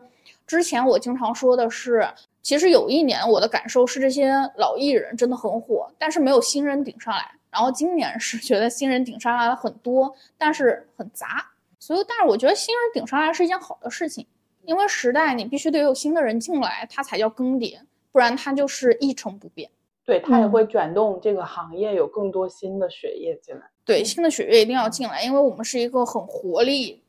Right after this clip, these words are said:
Speaker 1: 蓬勃的一个行业。如果说我们永远是上一辈的人在持续扛大旗的话，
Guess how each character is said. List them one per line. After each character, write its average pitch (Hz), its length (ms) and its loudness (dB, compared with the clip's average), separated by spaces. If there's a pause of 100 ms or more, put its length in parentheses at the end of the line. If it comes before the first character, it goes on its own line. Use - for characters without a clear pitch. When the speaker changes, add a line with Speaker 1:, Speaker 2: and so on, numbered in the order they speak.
(240)
Speaker 1:
蓬 214 300 -4
勃 160 160 -2
的 202 100 0
一 202 80 -2
个 147 120 -8
行 - 240 -12
业。 160 180 -18
如 233 140 -2
果 269 120 4
说 277 160 4
我 233 240 2
们 - 220 -6
永 226 100 0
远 226 160 0
是 226 360 4
上 277 240 -2
一 220 40 0
辈 233 160 2
的 202 120 4
人 165 200 -10
在 220 320 -2
持 220 300 -4
续 240 220 -4
扛 - 260 -8
大 226 200 -4
旗 - 340 -12
的 220 160 -2
话， 220 280 -2